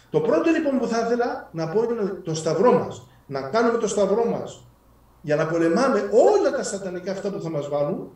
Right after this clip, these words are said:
που θα θέλουν να μας βάλουνε, γιατί δεν είναι μόνο αυτά που θα βάλουν, είναι και αυτά που αναπνέμε, αυτά που τρώμε, αυτά που πίνουμε. Δεν έχετε καταλάβει ακόμα, είναι και άλλα πραγματάκια, δεν είναι μόνο αυτά που εμείς νομίζουμε, είναι και άλλα.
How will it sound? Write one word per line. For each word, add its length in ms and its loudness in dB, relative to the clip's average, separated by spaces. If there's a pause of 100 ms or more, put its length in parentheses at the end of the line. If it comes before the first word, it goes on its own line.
(960)
που 120 -8
θα 120 -6
θέλουν 220 0
να 60 0
μας 180 -2
βάλουνε, 520 -6 (680)
γιατί 240 -4
δεν 140 0
είναι 80 0
μόνο 120 2
αυτά 160 0
που 80 -4
θα 120 -6
βάλουν, 300 -6
είναι 100 -2
και 100 -2
αυτά 200 -2
που 100 0
αναπνέμε, 680 -2 (240)
αυτά 340 2
που 140 0
τρώμε, 680 2 (100)
αυτά 260 6 (140)
που 60 0
πίνουμε. 680 2 (100)
Δεν 120 -8
έχετε 240 -4
καταλάβει 500 0
ακόμα, 320 -2
είναι 300 0
και 160 0
άλλα 260 2
πραγματάκια, 540 -2
δεν 140 0
είναι 100 -4
μόνο 200 -2
αυτά 320 -4
που 280 -10 (140)
εμείς 320 0
νομίζουμε, 520 -2 (140)
είναι 160 -6
και 140 0
άλλα. 340 -2